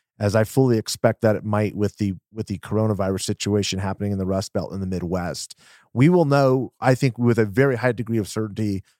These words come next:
who the president, next president of the United States will be, uh, a week from, a week from Friday.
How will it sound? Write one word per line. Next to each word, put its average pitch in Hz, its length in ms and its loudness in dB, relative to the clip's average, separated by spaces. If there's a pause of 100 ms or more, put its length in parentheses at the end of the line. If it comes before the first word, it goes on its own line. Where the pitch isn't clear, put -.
(240)
who 139 100 2
the 117 100 -2
president, 117 480 2 (140)
next 117 200 -4
president 107 180 0
of 110 40 0
the 113 60 0
United 107 120 -2
States 110 280 -2
will 101 120 0
be, 98 380 0 (460)
uh, 104 260 2 (260)
a 113 120 -2
week 110 280 0
from, 98 380 -2 (400)
a 107 60 -8
week 107 160 -2
from 95 320 -8
Friday. 85 560 -6